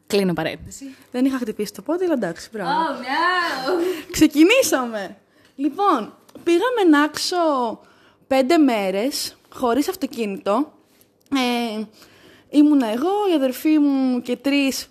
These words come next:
Speaker 2: πολύ καλές μας φίλες πλέον, δηλαδή μετά από αυτό ντεθήκαμε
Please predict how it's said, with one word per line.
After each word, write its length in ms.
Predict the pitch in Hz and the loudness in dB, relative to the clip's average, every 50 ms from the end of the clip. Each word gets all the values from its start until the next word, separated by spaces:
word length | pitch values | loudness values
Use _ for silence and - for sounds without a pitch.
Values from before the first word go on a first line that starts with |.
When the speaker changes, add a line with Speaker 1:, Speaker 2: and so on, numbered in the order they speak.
| _ _ | _ _
Speaker 2:
πολύ 320 | - 269 269 277 285 302 285 | 0 2 4 4 4 2 2
καλές 380 | - 247 226 220 214 208 208 208 | 2 0 2 2 2 2 0 -4
μας 200 | 202 196 - - | -6 -8 -6 -4
φίλες 340 | - 220 214 190 196 - | -2 -2 0 -2 -4 -6
πλέον, 400 | - - 196 190 202 214 233 240 | -6 -4 -2 0 0 0 -2 -2
δηλαδή 300 | 233 220 220 214 202 214 | -2 0 0 0 0 0
μετά 220 | 240 247 233 233 254 | -2 -2 0 -2 -2
από 120 | 240 226 | -2 -2
αυτό 200 | 233 - - 233 | -4 -2 -2 -2
ντεθήκαμε 680 | 214 220 220 - 254 240 - 226 220 220 208 202 202 | 0 0 0 0 -2 -2 -2 -2 0 0 -2 -2 -4